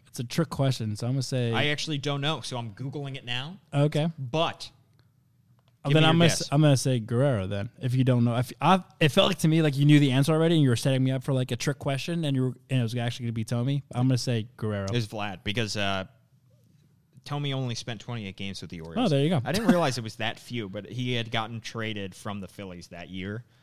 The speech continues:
Speaker 2: Um, so he only spent the half, second half of the season. Um, only twenty-eight games. That's kinda surprising. Uh, but he hit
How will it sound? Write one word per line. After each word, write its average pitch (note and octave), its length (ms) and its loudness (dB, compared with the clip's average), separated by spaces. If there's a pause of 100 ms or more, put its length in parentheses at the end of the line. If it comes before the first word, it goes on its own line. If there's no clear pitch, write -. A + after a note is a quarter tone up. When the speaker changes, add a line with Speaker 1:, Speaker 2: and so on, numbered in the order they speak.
(260)
Speaker 2:
Um, G2 220 -8
so G#2+ 160 -10
he G#2+ 60 -8
only A2 100 -8
spent A2 240 -12
the F#2 80 -8
half, G2+ 360 -8
second G#2+ 320 -6
half G#2 200 -6
of G2 60 -12
the F2+ 60 -12
season. F#2 600 -8
Um, F2+ 380 -12 (340)
only G3+ 220 -6
twenty-eight D3+ 480 -12
games. A#2+ 300 -12
That's A2+ 180 -16
kinda F#3+ 160 -14
surprising. - 460 -16 (380)
Uh, G2 340 -2 (180)
but G#2 180 -8
he A2+ 200 -12
hit - 580 -10